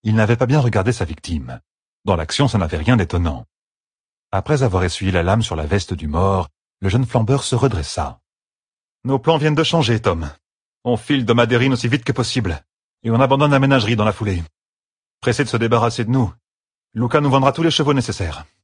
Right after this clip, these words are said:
Il faut aller raconter tout ça aux autorités, Jouet », dit Tuon, très sévère. « S'en abstenir serait aussi illégal que cette agression. » « Le type aux cheveux gris, » fit Tom. « Tu le connaissais ? » Matt acquiesça. «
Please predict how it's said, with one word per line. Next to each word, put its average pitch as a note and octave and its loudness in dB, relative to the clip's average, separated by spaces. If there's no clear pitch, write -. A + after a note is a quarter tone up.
Il E3 -4
faut G3 2
aller E3+ 2
raconter D#3+ 0
tout D#3+ -8
ça F3 2
aux C#3 2
autorités, C#3+ -2
Jouet », B2 -4
dit F#2 -2
Tuon, D#2+ 0
très A2 0
sévère. « D#2+ -6
S'en E3+ 0
abstenir F3+ 0
serait E3 0
aussi E3+ -4
illégal D#3+ 2
que C#3 -10
cette D#3 -2
agression. » « B2+ -2
Le G2+ -2
type A#2+ -2
aux F2+ -4
cheveux D#2+ -6
gris, » D#2 -8
fit F2+ -4
Tom. « D2 -4
Tu F#2 -6
le E2 -4
connaissais ? » F#2 -2
Matt G#2+ 0
acquiesça. « E2+ -4